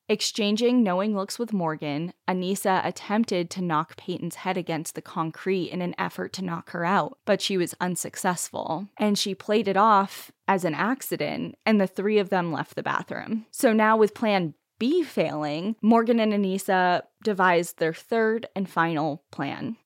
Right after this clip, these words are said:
Explaining to Peyton that they decided they'd like to try bird watching, they led her over to a more remote and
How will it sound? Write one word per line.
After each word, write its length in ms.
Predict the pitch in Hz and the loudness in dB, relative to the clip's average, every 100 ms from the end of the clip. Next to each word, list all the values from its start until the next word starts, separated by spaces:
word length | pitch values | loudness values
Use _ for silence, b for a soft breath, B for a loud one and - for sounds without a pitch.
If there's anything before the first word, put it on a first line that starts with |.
| - | -6
Explaining 600 | 226 - 208 202 226 269 | -4 -4 -2 0 2 0
to 120 | 269 | 0
Peyton 480 | 202 190 175 190 185 | -2 -2 0 -2 0
that 200 | 175 175 | -2 0
they 140 | 185 | -2
decided 640 | 180 - 185 185 190 180 | 0 -2 0 0 0 0
they'd 200 | 180 185 | 0 0
like 200 | 180 180 | 0 -4
to 220 | - 165 160 - | -2 -2 -4 -6
try 260 | - 160 | -2 -2
bird 340 | 165 214 302 226 | 0 0 0 0
watching, 580 | 143 - - 202 214 226 | -2 -2 -6 -4 -4 0
they 140 | 226 | 0
led 260 | 202 190 226 | 4 2 2
her 260 | 294 269 202 | -2 -2 0
over 260 | 196 202 | 0 0
to 260 | 196 - 196 | -2 -4 -2
a 60 | 185 | 0
more 280 | 185 180 | 0 0
remote 500 | 180 180 180 180 202 | 0 -2 0 0 -2
and 140 | - | -2